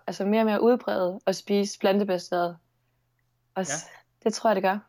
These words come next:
Speaker 2: Men, men du, du fortæller mig samtidig, at du ikke er fanatisk. Øh, nogle gange så kan den der Ben and Jerry's og, og cheeseburger
Speaker 1: Uha.
Speaker 2: godt trække, trække lidt rigeligt i dig.
Speaker 1: Ja, det kan det, og nej, jeg er slet ikke fanatisk, overhovedet ikke. Og man kan sagtens in-, invitere mig på mad, og så servere noget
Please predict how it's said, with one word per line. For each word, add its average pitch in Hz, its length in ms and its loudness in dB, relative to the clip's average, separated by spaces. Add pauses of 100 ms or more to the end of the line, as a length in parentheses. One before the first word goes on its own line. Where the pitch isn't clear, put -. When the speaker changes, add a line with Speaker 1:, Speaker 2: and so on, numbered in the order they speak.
(560)
Speaker 2:
Men, 147 240 -4
men 143 140 -4
du, 147 240 -8
du 151 80 -6
fortæller 151 320 -2
mig 127 100 -6
samtidig, 156 380 -4
at 131 60 -10
du 143 100 -2
ikke 160 220 -2
er 123 280 0
fanatisk. 143 500 -6
Øh, 131 140 -6
nogle 151 180 -6
gange 135 100 -6
så - 80 -10
kan 139 200 -6
den 143 120 -8
der 143 80 -2
Ben 147 200 -4
and 147 220 -6
Jerry's 147 440 -4
og, 127 180 -8
og 127 120 -8
cheeseburger 175 500 8
Speaker 1:
Uha. 180 140 8
Speaker 2:
godt 180 120 8
trække, 151 260 -4
trække 151 240 -4
lidt 151 160 -6
rigeligt 151 260 -6
i 139 40 -12
dig. 139 100 -8 (560)
Speaker 1:
Ja, 220 60 4
det 208 120 4
kan 202 180 2
det, 190 180 0
og 185 200 0
nej, 180 120 0
jeg 180 200 4
er 190 40 4
slet 196 240 -2
ikke 180 220 -2
fanatisk, 175 380 -6
overhovedet 190 580 2
ikke. - 200 -8
Og 185 160 0
man 190 100 0
kan 190 80 2
sagtens 196 320 -2
in-, 196 200 -2
invitere 180 460 -6
mig 180 120 -2
på 180 140 0
mad, 185 360 4
og 185 100 0
så 175 320 2
servere 175 500 2
noget 170 340 -2